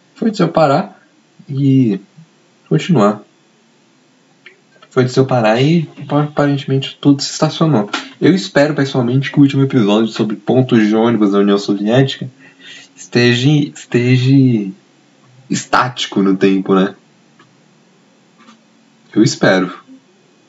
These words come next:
Mas eu talvez não esteja. Mas eu espero que esteja. Enfim. A vida é triste.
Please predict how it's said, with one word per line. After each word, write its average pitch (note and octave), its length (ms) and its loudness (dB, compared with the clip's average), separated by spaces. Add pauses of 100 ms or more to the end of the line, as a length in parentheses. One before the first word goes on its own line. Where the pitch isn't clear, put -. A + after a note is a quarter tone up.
(120)
Mas D#3+ 160 0
eu F3 180 0
talvez F3+ 340 -2
não G#3+ 60 2
esteja. G2 440 -2 (1080)
Mas G2 100 -2
eu G2 40 0
espero F#2+ 300 -2
que - 80 -16
esteja. - 380 -14 (2000)
Enfim. F#3 560 -8 (1800)
A G2 160 -8
vida G2+ 320 -2
é F#2 60 0
triste. F#2 960 0